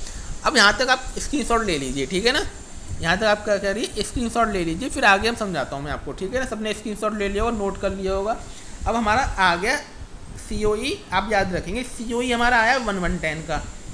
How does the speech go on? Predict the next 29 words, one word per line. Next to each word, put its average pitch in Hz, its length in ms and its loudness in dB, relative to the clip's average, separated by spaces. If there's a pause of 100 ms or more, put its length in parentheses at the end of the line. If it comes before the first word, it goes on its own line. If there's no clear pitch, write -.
(140)
सीओई 214 340 0
कितना 233 300 -2
आया? 247 200 2
वन 196 180 -2
वन 180 200 -2
टेन 185 220 0
का 190 120 4
आया 190 180 4
है, 254 140 4 (520)
ठीक 202 120 -4
है 269 60 -2
ना। 302 140 -2 (920)
मैं 170 120 4
आपको 185 140 4
रफ 196 260 2
कर 175 100 -2
रहा 185 120 -4
हूँ। 226 120 4
अब - 180 12 (100)
समझ 160 260 10
लीजिए, 135 180 -2
तो 202 120 4
सीओई 226 540 0
कितना 220 280 2
आया 170 200 8
हमारा, 139 300 2
वन 170 240 2
वन 208 220 2
टेन। 110 260 0